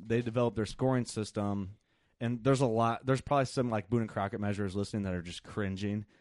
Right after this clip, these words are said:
'cause the way I'm explaining this, and they could do a lot better job. But basically, where the net comes in, if you look at a typical ten pointer, you picture, like, picture perfect. That's how you expect a,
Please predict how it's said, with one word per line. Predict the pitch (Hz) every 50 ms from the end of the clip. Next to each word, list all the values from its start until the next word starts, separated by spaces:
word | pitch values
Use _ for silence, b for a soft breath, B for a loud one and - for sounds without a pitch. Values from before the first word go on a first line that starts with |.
| b b b b
'cause | - - 113 95
the | - 107
way | 101 101
I'm | 98 98 101 98
explaining | 92 - - - - 98 98 101 104 104
this, | 110 113 117 - -
and | 98 95
they | 95
could | - 101
do | 101 98
a | 92
lot | 90 95 95 92 90
better | 98 92 95
job. | 87 87 92 85 92 95 101 107 101 b b b b b b b b -
But | 123 120 117 113 - - _ _ _ _ _ _ _ _ - - _ _ _ _ _ -
basically, | 135 139 135 - 143 127 - 151 147
where | 143 131
the | 113 110
net | 110 113 123 127 135 -
comes | - 131 123 110 104
in, | 127 123 117
if | 107 117
you | 127 135
look | 139 135 -
at | 135
a | 123 110
typical | - - 127 120 123 113 - 113
ten | 104 - - 107 110
pointer, | - - 120 120 123 123 131 131 120 - -
you | 113 110 110
picture, | - 131 123 - - 131 123 120 120 117 107 101 - _ _ _ _ _ _ -
like, | - 101 - _ _ _ -
picture | - 151 - - 151 139 120 - _ _ _ - -
perfect. | - 123 104 - - 90 - _ - -
That's | 110 113 -
how | - 110
you | 104
expect | 98 - - - 110 - -
a, | 92 90